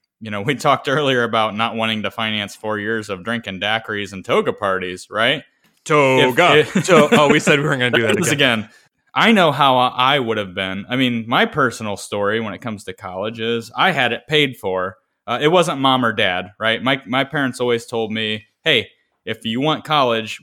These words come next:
Speaker 1: we're not gonna be able to help you out, so get scholarships."
Speaker 2: You are
Speaker 1: So,
Speaker 2: wicked smart.
Speaker 1: I got scholarships, okay. And what's funny about that, uh, because we, uh, you know, I also pursued, you know, being a rock star first.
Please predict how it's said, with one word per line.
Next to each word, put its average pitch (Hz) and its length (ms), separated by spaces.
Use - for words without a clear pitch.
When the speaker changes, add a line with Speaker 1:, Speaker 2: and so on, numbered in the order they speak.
Speaker 1:
we're 131 160
not 143 220
gonna 120 160
be 110 160
able 104 180
to 98 60
help 104 280
you 101 100
out, 98 320
so 107 160
get 117 200
scholarships." 101 800
Speaker 2:
You 135 280
are 127 100
Speaker 1:
So, 147 180
Speaker 2:
wicked 143 140
smart. 131 420
Speaker 1:
I 175 100
got 180 240
scholarships, 104 800
okay. 123 480
And 123 340
what's 143 180
funny 156 240
about 107 300
that, 110 300
uh, 113 120
because 123 340
we, 127 440
uh, 120 80
you 117 100
know, 101 100
I 101 140
also 104 300
pursued, 95 640
you 101 60
know, 90 120
being 107 240
a 98 100
rock 104 320
star 95 300
first. 101 480